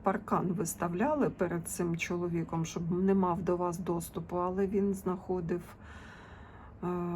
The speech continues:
десь там в тому паркані дірки і пролазив. Тепер, м, відходить хвороба від людини на літеру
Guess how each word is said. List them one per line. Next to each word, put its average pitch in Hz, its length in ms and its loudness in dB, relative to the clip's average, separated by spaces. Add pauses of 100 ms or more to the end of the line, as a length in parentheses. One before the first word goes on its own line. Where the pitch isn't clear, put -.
(120)
десь 180 340 -2
там 175 300 0
в 165 120 -6
тому 175 380 0
паркані 175 580 0
дірки 170 580 -2 (480)
і - 140 -4
пролазив. - 680 -2 (1600)
Тепер, 185 840 4 (360)
м, 175 480 0 (720)
відходить 202 880 4
хвороба 190 1000 2
від 180 140 0 (140)
людини 190 720 4
на 180 220 2
літеру 185 640 2